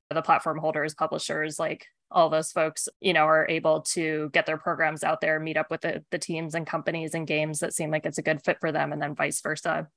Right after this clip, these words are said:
So kind of taking that strategy into the, the One Up Fund as well, too. So I'm a, I'm a big proponent of letting communities shape what they want.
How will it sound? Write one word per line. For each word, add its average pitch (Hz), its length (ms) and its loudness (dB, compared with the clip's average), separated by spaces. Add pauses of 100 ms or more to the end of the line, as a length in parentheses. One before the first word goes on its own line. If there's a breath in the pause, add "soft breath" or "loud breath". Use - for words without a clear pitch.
(180)
So 220 160 6
kind 202 160 6
of 175 80 0
taking 160 260 -2
that - 160 -4
strategy 160 680 -2
into 160 300 -6
the, 160 460 -2
the 180 80 4
One 160 160 2
Up 160 100 -4
Fund 165 220 0
as 160 140 -6
well, 160 180 -2
too. 156 260 -4
So 160 340 -6
I'm 208 180 6
a, - 60 4
I'm 240 200 6
a - 20 -2
big 208 200 2
proponent 165 600 -2
of 156 380 0 (300)
letting 170 260 6
communities 160 520 -4
shape 151 360 -4 (220)
what 160 160 2
they 160 120 -2
want. 156 320 -4